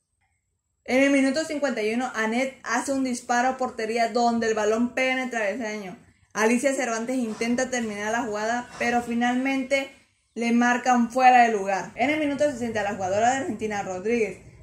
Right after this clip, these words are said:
tira a portería donde finalmente el esférico termina saliendo del área de juego. En el minuto sesenta y tres, la primera tarjeta amarilla sale, donde la amonestada fue la jugadora de Argentina, Falfán,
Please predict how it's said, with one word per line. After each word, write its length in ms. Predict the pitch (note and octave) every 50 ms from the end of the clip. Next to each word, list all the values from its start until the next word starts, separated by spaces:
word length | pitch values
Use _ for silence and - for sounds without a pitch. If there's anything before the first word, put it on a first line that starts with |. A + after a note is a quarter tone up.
| - - -
tira 240 | C#4+ D4+ D4+ D4 D4
a 40 | D4
portería 500 | C#4 C4 - A#3 A3 G#3+ A3+ B3 B3+ B3+
donde 300 | B3+ B3 A#3 A3+ A3 B3
finalmente 540 | A#3+ A3 A3 A3 A3+ A#3 A#3+ B3 A#3 B3+
el 80 | B3+ A#3
esférico 520 | A3 - - A3+ A#3 B3 A#3+ A#3+ C4 B3
termina 480 | A#3+ G#3+ F#3+ F#3+ G3 G3+ G#3 G#3+ A3 A3+
saliendo 480 | A3 - F#3 F3 F#3+ G3+ G#3 G#3 G#3 G#3+
del 180 | G#3 G3 F#3+
área 240 | G3 G3+ G#3 A3 G#3+
de 140 | G#3 G#3 A3
juego. 280 | A3+ G#3+ G#3 G3+ F3 - - - - - - - - -
En 80 | C4
el 80 | C4+ C4+
minuto 300 | C4 C4 C4 B3 C#4+ D4
sesenta 300 | D4 C#4 B3+ C4 B3 A3
y 60 | G#3
tres, 180 | G#3 A3 A3 G#3+
la 140 | G#3+ G#3 G#3
primera 260 | G#3 G3+ G#3+ A3 A3
tarjeta 340 | B3 A#3+ D4+ A#3+ - B3+ B3
amarilla 460 | A#3 G#3+ G3+ G#3 G#3+ A3+ A3 A3 A3+
sale, 360 | - B3+ A3+ G#3+ F#3+ F3 - - _ _ _ _ _ _ _ _ _ -
donde 520 | A#3 G#3+ A#3+ A#3+ A#3+ A#3 A#3 A#3 A#3 A3+
la 140 | A3+ A3 A3
amonestada 600 | A3 A3 A3 G#3 G3+ A3 B3 A#3 A3+ A#3 A#3 A#3+
fue 180 | A#3+ B3 B3+ B3
la 120 | B3+ B3
jugadora 460 | D#4 A#3 A3 G3 F#3+ G3 G#3 A3+ A#3 A#3
de 80 | A#3
Argentina, 480 | A#3+ B3+ G3 F#3+ F#3 G#3 G#3+ A3 A3 A#3+
Falfán, 580 | - G#3+ F3+ F#3 - G#3+ G3+ F#3+ F#3 G#3+ -